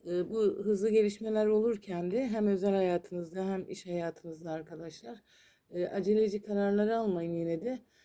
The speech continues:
E, sabırlı olmanızı tavsiye ediyorum. Maddi konularınız biraz gündemde olacak. Maddi güvenceyi sağlamak için uzun vadeli planlar yapabilirsiniz.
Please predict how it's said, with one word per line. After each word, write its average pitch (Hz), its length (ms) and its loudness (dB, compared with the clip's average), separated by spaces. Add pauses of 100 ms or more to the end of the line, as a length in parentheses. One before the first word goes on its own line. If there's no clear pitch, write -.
(200)
E, 185 400 0
sabırlı 220 840 2
olmanızı 185 600 -2
tavsiye 202 520 2
ediyorum. 151 460 0 (1900)
Maddi 214 400 -4
konularınız 220 720 0
biraz 190 300 0
gündemde 190 560 0
olacak. 180 540 -2
Maddi 202 380 -6
güvenceyi 202 640 2
sağlamak 196 540 0
için 202 360 -10
uzun 202 320 0
vadeli 185 420 0
planlar 185 460 -6
yapabilirsiniz. 180 1040 -4